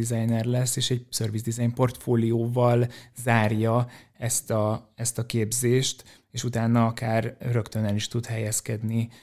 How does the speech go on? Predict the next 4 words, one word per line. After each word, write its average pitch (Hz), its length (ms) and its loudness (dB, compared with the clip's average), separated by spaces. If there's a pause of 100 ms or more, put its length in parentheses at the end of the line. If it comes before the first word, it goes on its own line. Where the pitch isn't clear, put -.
(260)
egy 110 400 -8
service 107 440 -6
designeri 110 340 -2
pozícióban. 110 1200 -4